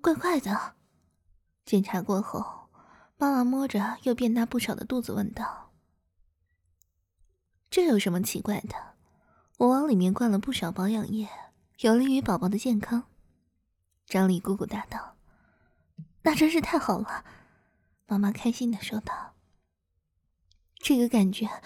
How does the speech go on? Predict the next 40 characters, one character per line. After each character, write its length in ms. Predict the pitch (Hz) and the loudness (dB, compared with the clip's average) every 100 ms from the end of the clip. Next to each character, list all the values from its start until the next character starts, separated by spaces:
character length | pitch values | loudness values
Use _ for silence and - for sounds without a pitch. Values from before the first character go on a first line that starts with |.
| - - - - | -18 -20 -20 -8
和 220 | - 277 | -2 0
我 80 | 294 | 0
每 160 | 294 208 | 0 -2
次， 340 | - - 220 - - - - - | -6 -6 -4 -6 -12 -20 -20 -12
和 140 | - | -2
王 180 | 269 262 | 0 0
斌 160 | 285 311 | 0 -2
做 200 | 311 269 | -2 0
完 160 | 240 | 0
妇 120 | 277 277 | -2 -6
科 200 | - 294 | -6 -4
保 180 | 240 | -4
健 260 | 220 262 262 | -4 -4 -6
操 280 | - - 285 | -6 -2 -2
一 200 | 247 226 | -2 -2
样， 260 | 269 285 - - - - - _ _ _ _ 262 | -6 -8 -12 -20 -20 -20 -20 _ _ _ _ -6
肚 160 | 262 302 | 2 2
子 120 | 214 | 2
里 80 | 269 | -4
好 180 | 262 226 | -2 -2
像 420 | - 294 - - | -2 -6 -6 -2
有 160 | 277 233 | 2 2
无 60 | |
数 240 | 226 - 302 | 2 -2 -2
小 160 | 294 | 0
蝌 260 | 240 - 294 | -2 0 0
蚪 120 | 254 | 0
在 160 | 220 277 | 0 0
里 100 | 262 | 2
面 160 | 233 | 2
游 160 | 240 240 | 4 2
来 140 | 262 | -2
游 180 | 269 220 | 0 0
去 300 | 233 - 339 | 0 -2 -2
呢。” 320 | 233 185 - - _ _ _ _ _ _ _ _ _ _ _ _ _ _ _ _ _ _ - | -2 -4 -8 -20 _ _ _ _ _ _ _ _ _ _ _ _ _ _ _ _ _ _ -4
今 180 | 277 285 | -2 -2
天 220 | 285 294 | -2 -2
是 140 | 240 | -2
周 200 | 202 233 | 0 -2
日， 240 | 262 226 | -2 -4